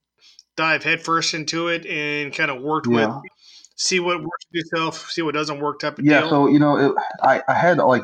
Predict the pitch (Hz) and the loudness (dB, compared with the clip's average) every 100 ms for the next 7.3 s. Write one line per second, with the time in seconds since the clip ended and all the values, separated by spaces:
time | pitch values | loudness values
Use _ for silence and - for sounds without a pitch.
0 | - 127 135 131 113 117 113 113 110 110 | 2 4 4 2 2 4 2 0 -2 -2
1 | 104 101 107 101 _ _ _ - 107 113 | -2 2 0 -2 _ _ _ -10 -2 2
2 | 113 107 - 110 101 98 - 104 127 131 | 2 2 2 0 0 -4 0 2 2 2
3 | 139 143 - 160 170 180 - - _ _ | 2 0 2 2 2 -2 -10 -20 _ _
4 | _ - 120 113 107 120 113 107 - _ | _ -2 2 2 2 0 0 -2 -14 _
5 | _ 117 113 110 123 131 120 101 107 113 | _ -4 0 2 2 4 2 2 2 2
6 | 110 104 98 104 101 113 127 101 98 - | 2 0 -2 -4 -2 -2 -4 -6 -8 -8
7 | 101 98 | -6 -6